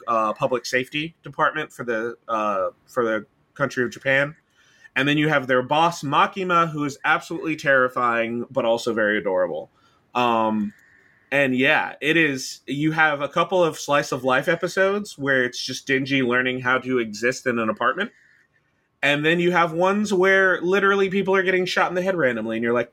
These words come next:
"Uh-huh, what?" Um, so it is really, really, really interesting. If you, if anybody's looking for a new,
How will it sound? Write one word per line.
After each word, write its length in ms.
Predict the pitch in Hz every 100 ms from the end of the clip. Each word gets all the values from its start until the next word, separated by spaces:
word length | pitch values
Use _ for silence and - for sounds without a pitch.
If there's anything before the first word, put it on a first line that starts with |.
| -
"Uh-huh, 220 | 190 311 - _ _ _ _
what?" 220 | - 370 _ _ _ _ _ _ _ _
Um, 520 | 135 131 123 120 120 - _ _ _ _ _ _
so 280 | - 165 147
it 200 | 151 185
is 180 | 175 135
really, 420 | 131 165 190 202
really, 260 | 190 185
really 280 | 175 170 160
interesting. 640 | 156 170 165 190 190 208 185
If 320 | 135 135 131 131
you, 180 | 156 147
if 180 | 139 -
anybody's 560 | 151 165 165 160 143
looking 320 | 156 - 143
for 340 | 139 139 139 -
a 200 | 131 131
new, 680 | 131 135 143 147 147 147